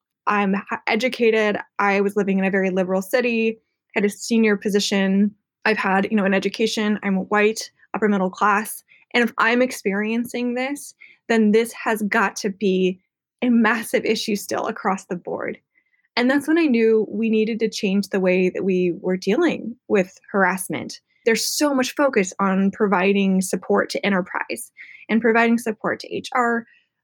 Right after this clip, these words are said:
departments in terms of reporting tools and sexual harassment training. But what are we doing to empower the individuals, the people who are experiencing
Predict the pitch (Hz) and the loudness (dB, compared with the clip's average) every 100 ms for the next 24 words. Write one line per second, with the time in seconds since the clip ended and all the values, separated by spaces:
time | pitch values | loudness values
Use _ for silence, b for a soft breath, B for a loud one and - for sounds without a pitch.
0 | _ _ 226 214 - - 277 294 247 233 | _ _ -4 -2 -2 0 2 2 2 0
1 | 214 202 190 185 - 269 262 233 - 226 | 0 0 -2 -4 2 2 4 0 0 -2
2 | 208 202 208 - 208 202 - _ _ - | 0 -2 -4 -4 -2 -2 -2 _ _ -12
3 | - 277 240 220 208 202 - 214 - 240 | -4 -2 -2 -2 -2 -2 -4 -8 -4 0
4 | 240 208 - 254 _ _ _ _ _ _ | 2 0 -4 -14 _ _ _ _ _ _
5 | 214 302 254 214 - _ _ _ _ _ | 0 2 2 0 -4 _ _ _ _ _
6 | _ _ 240 285 294 220 233 254 233 220 | _ _ 0 2 2 2 2 2 2 2
7 | 202 214 185 190 180 190 185 180 202 254 | 0 0 -2 -2 0 0 0 -2 -4 -2
8 | 202 185 185 185 - - - - 220 226 | 0 0 0 -2 -2 -6 -8 -8 -4 -2
9 | 220 226 185 175 - - 254 269 285 285 | 0 0 0 0 -4 -2 2 4 4 2
10 | 254 208 190 190 | 2 0 2 0